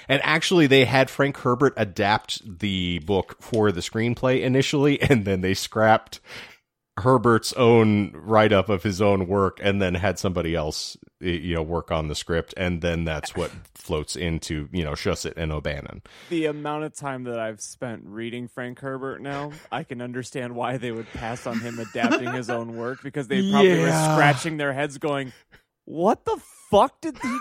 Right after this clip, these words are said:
Speaker 2: just say?" <laughs>
Speaker 1: There's a lot of verbiage in Herbert that is not common to the normal lexicon,
Speaker 2: Motherfucker
Speaker 1: understandably.
Speaker 2: just spent six paragraphs describing an apple. <laughs>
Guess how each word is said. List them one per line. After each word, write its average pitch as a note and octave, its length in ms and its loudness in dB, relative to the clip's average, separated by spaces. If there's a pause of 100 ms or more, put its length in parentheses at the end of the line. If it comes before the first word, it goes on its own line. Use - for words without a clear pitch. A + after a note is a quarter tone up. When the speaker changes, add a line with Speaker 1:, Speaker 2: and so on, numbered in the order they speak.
Speaker 2:
just C#4+ 220 -4
say?" G4 460 6
<laughs> - 1800 0
Speaker 1:
There's F3 300 8
a E3 80 6
lot C#3+ 580 6
of C#3+ 200 2
verbiage G#2+ 640 2
in G#2+ 260 0
Herbert F#2+ 520 0
that G2+ 160 0
is G2 160 -2
not A2+ 540 4
common G2 560 2
to - 160 -6
the F#2+ 180 2
normal F#2 500 0
lexicon, D#2+ 880 -4
Speaker 2:
Motherfucker F2+ 160 2
Speaker 1:
understandably. B3+ 760 0
Speaker 2:
just - 140 -4
spent F3+ 320 -4
six - 320 -6
paragraphs G3 640 -2
describing F#3 560 -4
an D#3+ 160 -6
apple. D3 480 -6 (360)
<laughs> F3+ 40 -8